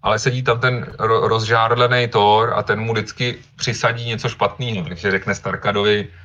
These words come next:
"Obyčejní lidé tě budou nenávidět." A Thor, a Odin řekne: "Ale ty, Starkade, budeš mít tři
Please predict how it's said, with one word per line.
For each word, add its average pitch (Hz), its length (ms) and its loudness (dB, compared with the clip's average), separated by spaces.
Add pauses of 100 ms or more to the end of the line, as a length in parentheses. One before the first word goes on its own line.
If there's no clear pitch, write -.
(720)
"Obyčejní 135 540 2
lidé 110 240 4
tě 113 120 0
budou 107 200 0
nenávidět." 107 680 0 (480)
A 95 100 -2
Thor, 98 400 -2
a 95 360 0
Odin 98 340 0
řekne: 80 400 -4 (320)
"Ale 120 200 2
ty, 139 160 -4
Starkade, 127 460 0
budeš 117 300 -4
mít 104 280 -8 (220)
tři 147 540 -2